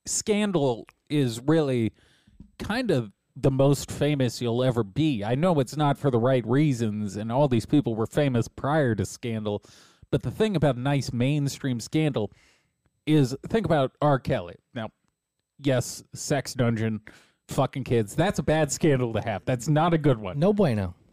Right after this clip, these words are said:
Speaker 1: No, he's the Jeffrey Epstein of R and B. It's
Speaker 2: Yeah.
Speaker 1: not a great title to hold, but documentary on H B O or whatever. A lot of people have probably never heard a single R. Kelly song, know a fuckload about the man because of that.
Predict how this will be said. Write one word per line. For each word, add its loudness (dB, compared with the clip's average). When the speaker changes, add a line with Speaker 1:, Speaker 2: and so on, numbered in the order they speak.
Speaker 1:
No, 4
he's 0
the 2
Jeffrey 2
Epstein 0
of -2
R 2
and -6
B. -10
It's -2
Speaker 2:
Yeah. 0
Speaker 1:
not 0
a -4
great 0
title 0
to -2
hold, 4
but 0
documentary 2
on 0
H -4
B 2
O 4
or 4
whatever. 2
A -2
lot 2
of -6
people 2
have 0
probably 0
never 0
heard 4
a -2
single 0
R. 0
Kelly -4
song, -4
know 4
a 2
fuckload 2
about 0
the -6
man 0
because 0
of -2
that. -6